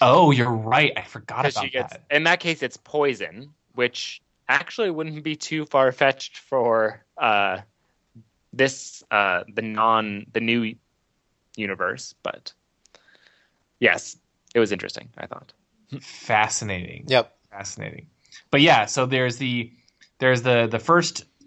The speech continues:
Speaker 1: first senator position, which, um, which they say will have authority over economic and military matters.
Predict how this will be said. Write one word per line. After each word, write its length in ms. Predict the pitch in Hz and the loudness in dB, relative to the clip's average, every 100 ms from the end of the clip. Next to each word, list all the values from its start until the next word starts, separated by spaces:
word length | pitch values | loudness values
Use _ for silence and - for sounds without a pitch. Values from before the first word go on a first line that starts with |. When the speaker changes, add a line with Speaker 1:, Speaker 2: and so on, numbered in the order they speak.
| - - - | -10 -8 -2
Speaker 1:
first 220 | 170 165 | 0 2
senator 280 | 156 135 117 | 2 2 0
position, 600 | 113 113 104 107 101 98 | -2 -2 -2 -2 -4 0
which, 260 | 107 104 - _ _ _ _ _ _ _ 110 | 0 0 -8 _ _ _ _ _ _ _ 2
um, 720 | 110 107 107 104 98 95 76 _ _ _ _ _ _ _ - | 4 6 6 6 4 0 -12 _ _ _ _ _ _ _ -4
which 280 | 123 117 | -2 2
they 140 | 135 135 | 2 2
say 220 | - 156 | 4 4
will 120 | 139 | 4
have 260 | 127 135 131 | 4 4 2
authority 500 | 131 143 143 156 151 | 0 -2 0 0 -2
over 300 | 123 120 - | -2 -4 -6
economic 540 | 143 185 160 139 139 - | -6 -2 0 2 0 -4
and 180 | 135 110 | -6 -4
military 460 | 113 123 - 110 101 | 0 -2 -2 -4 -4
matters. 580 | 95 87 76 - - | -6 -10 -10 -8 -8